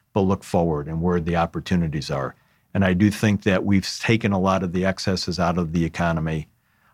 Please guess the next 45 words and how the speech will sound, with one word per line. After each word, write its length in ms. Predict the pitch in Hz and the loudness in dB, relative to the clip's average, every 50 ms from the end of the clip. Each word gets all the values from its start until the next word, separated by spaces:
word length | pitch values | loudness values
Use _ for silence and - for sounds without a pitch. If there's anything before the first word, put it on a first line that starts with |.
| _ - | _ 0
Um, 340 | 87 85 82 80 78 - - _ _ _ _ - | 0 2 2 0 -2 -6 -10 _ _ _ _ -4
what 280 | - 101 92 101 - 107 | 0 2 2 2 2 4
we 160 | 101 110 107 | 4 2 2
consider 640 | 104 - 107 95 92 - - 110 101 104 95 95 | 2 2 0 0 0 0 2 2 2 2 2 0
as 120 | 90 85 85 | 0 -2 -2
being 280 | - - 98 90 85 | -2 0 2 2 2
frustrating 640 | - - - 104 101 - - - 104 95 90 95 92 | 0 0 0 0 0 0 0 0 0 2 2 2 2
is, 300 | 90 85 - - - - _ _ _ _ _ | 0 0 0 -4 -4 -6 _ _ _ _ _
and 200 | - 101 95 92 - | 0 0 0 0 0
unprecedented 920 | - 101 104 90 - - 117 104 104 - - 104 90 95 92 90 - 95 82 | 0 0 0 0 0 0 0 2 2 0 -2 0 0 2 0 0 0 -2 -2
has 160 | 87 80 - | -4 -4 -2
happened 360 | - 101 98 95 - 95 92 90 | -2 0 -2 0 2 2 2 2
in 80 | 85 85 | 2 0
the 60 | 82 | -2
past. 520 | - - 92 87 85 80 78 - - - - _ _ _ _ _ _ _ _ _ | -2 -2 0 0 0 0 -2 -6 -10 -12 -18 _ _ _ _ _ _ _ _ _
Um, 380 | - 87 85 80 78 78 - - _ _ _ _ _ _ _ | 0 2 2 2 0 -2 -4 -8 _ _ _ _ _ _ _
but 120 | - 104 - | -8 -2 2
that 200 | 117 104 98 92 | 2 2 4 2
is 160 | 98 90 90 | 0 0 0
in 120 | 98 90 | 0 0
the 60 | 85 80 | 0 -2
past. 500 | - - 82 76 69 67 - - - - _ _ _ - | -2 -4 -4 -4 -4 -6 -6 -8 -10 -14 _ _ _ -2
You 60 | 104 | 0
know, 120 | 98 - | 0 0
it's 140 | 107 110 - | 0 0 2
happened 320 | - 120 117 - 117 101 95 | 2 0 2 0 -2 -2 -2
before 520 | 104 95 - - 107 101 101 101 101 98 104 | -2 -4 -2 0 0 2 2 2 2 0 0
in 160 | 95 92 98 131 - | 0 0 -2 -2 -4
past 300 | - - 101 98 98 - | -2 0 0 0 0 0
cycles. 440 | - 95 92 90 - 95 92 90 87 | 0 0 0 0 0 0 0 0 -2
It's 120 | 90 - - | -4 -6 -4
happening 440 | - 95 92 - - 92 92 92 85 | -2 -2 -2 0 0 2 2 2 2
again, 440 | 82 78 92 90 87 90 87 82 - _ - - _ _ _ - | 0 0 0 0 2 2 0 -2 -4 _ -20 -20 _ _ _ -2
but 140 | 107 90 - | -2 2 2
there's 220 | 110 107 98 90 | 2 2 4 4
opportunity 760 | 107 104 104 - - 95 - - - 104 101 98 90 90 87 | 2 2 2 0 -4 -10 -4 -2 0 0 2 2 2 0 0
ahead 260 | 165 - - 92 - - | 0 0 0 0 0 0
of 140 | 80 73 | -2 -4
us. 220 | 76 71 - - - - | -6 -6 -6 -8 -8 -6
Our 160 | 85 87 85 | -6 -6 -6
kids 460 | - - - - 110 104 95 90 - | -6 -4 0 2 2 2 2 0 -2
are 80 | 87 85 | -4 -2
going 280 | 82 90 92 87 87 87 | -2 -2 -2 -2 -2 -2
to 120 | - 92 87 | -4 -4 -2
have 440 | 85 92 92 90 90 87 82 78 | 0 0 2 2 2 0 -2 -4